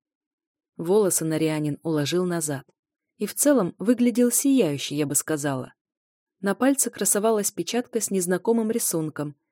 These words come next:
возможно, какой-то символ рода. "Прошу, милая", элегантно пропустил он меня вперед в лифт.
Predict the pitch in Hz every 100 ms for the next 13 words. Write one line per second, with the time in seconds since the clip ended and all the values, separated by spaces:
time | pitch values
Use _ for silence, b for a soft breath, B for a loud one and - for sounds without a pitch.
0 | _ - 156 151 202 214 170 151 180 196
1 | 156 - 180 175 170 165 151 127 - _
2 | _ _ _ _ _ _ _ _ _ -
3 | 180 - 285 185 175 147 135 - _ _
4 | _ 151 151 151 180 185 151 147 147 143
5 | - 196 170 160 156 147 151 156 165 156
6 | 147 - _